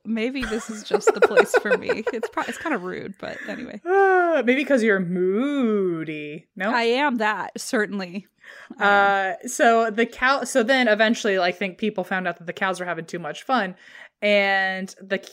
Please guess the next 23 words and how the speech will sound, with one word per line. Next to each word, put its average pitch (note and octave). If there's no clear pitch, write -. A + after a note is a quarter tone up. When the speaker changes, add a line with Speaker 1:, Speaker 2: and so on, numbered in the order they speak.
Speaker 2:
and G#3+
all G#3
of G3+
a -
sudden G3+
cowboys G#3+
came G3
into F#3+
the F#3
area F3+
and F3+
began F3
rounding E3+
them E3
up D#3+
and F#3
selling B3+
them F3
for F#3
fifty F#3+
dollars D#3+
a D#3+
pop. -